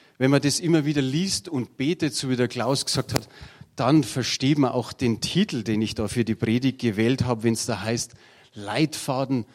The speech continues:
für ein erfülltes Leben. Natürlich heute der zweite Teil.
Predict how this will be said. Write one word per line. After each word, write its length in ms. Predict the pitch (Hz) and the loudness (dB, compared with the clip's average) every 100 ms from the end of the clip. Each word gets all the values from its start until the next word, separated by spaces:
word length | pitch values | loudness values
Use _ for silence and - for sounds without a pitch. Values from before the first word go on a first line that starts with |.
| _ _ | _ _
für 460 | - - 127 147 151 | -18 -6 2 2 2
ein 220 | 123 123 | 0 -2
erfülltes 760 | 143 117 - 139 151 131 113 - | -2 -4 2 4 4 0 -2 0
Leben. 320 | 113 127 131 | 2 2 2
Natürlich 580 | 107 - 139 143 127 104 | -2 -4 -2 -2 -2 -2
heute 260 | 123 135 | -2 0
der 140 | 110 101 | -2 -2
zweite 480 | - 101 139 147 | -2 -2 -2 -2
Teil. 420 | 127 104 113 135 | -2 -4 -2 -4